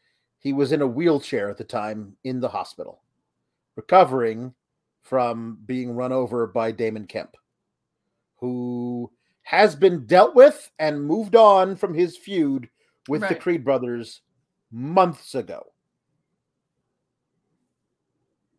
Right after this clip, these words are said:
Speaker 1: His last match was in September against Apollo.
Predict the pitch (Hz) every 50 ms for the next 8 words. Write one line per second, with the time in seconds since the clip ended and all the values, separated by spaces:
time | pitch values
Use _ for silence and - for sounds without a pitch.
0 | _ _ _ _ _ _ _ _ _ _ _ _ _ _ _ _ _ _ _ _
1 | _ - 156 131 151 170 170 170 165 - 165 160 156 151 147 - - 143 143 117
2 | 135 160 147 135 135 - 120 - - 143 - 139 131 123 117 113 110 95 110 107
3 | - - - _ 101 85 - - -